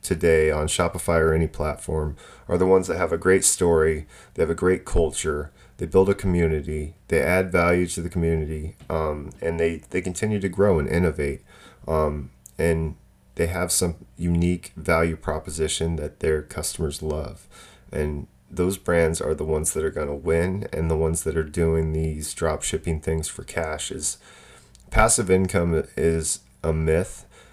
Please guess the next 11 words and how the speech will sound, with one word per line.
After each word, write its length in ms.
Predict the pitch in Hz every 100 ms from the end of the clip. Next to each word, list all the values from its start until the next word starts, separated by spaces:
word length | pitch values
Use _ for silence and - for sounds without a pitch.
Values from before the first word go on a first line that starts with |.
| _ - - - -
There 340 | 67 101 110
is 160 | 120 -
such 220 | 113 -
thing 260 | - 104
as 400 | 101 95 87 - - - - - - -
residual 520 | 101 98 113 98 92
income, 480 | 87 85 - 85 87
and 100 | 85
I, 280 | 55 60 -
I 120 | 90
think 480 | - - 98 -